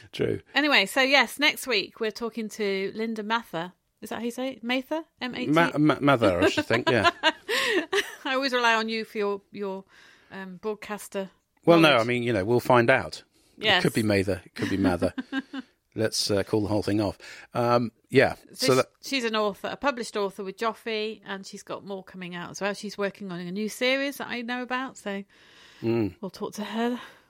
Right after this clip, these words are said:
Speaker 2: all about that.
Speaker 1: What about the week to come? Well, for me, um, personally, there are two birthdays to consider, which are both my boys have adjoining days. So, uh, Ben will be twenty-two and James will be nineteen,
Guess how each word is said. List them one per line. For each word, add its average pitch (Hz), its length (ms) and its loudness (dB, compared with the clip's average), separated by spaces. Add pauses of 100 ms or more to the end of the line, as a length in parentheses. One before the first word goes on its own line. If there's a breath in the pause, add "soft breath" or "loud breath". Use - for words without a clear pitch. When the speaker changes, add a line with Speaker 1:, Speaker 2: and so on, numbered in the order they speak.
Speaker 2:
all 277 120 -8
about 320 220 -4
that. 381 480 -2 (720 soft breath)
Speaker 1:
What 196 200 6
about 175 240 8
the 175 60 2
week 175 180 4
to - 100 -4
come? 135 400 6
Well, 147 280 8
for - 120 -8
me, 175 360 2
um, 135 340 -2 (100)
personally, 120 480 4
there 110 320 2
are 107 120 6
two - 200 -4
birthdays 123 520 4
to 92 120 -2
consider, 104 440 0
which - 240 -8
are 95 60 -8 (280)
both 107 200 2
my 90 120 -2
boys 92 540 0
have 90 340 -4
adjoining 92 420 -2
days. 98 520 -2
So, 87 480 -2
uh, 85 100 -6
Ben 98 260 0
will 87 160 -4
be 85 300 -4
twenty-two 147 640 -2
and 95 460 -6
James 92 400 -2
will 85 140 -6
be 82 120 -4
nineteen, 87 520 -2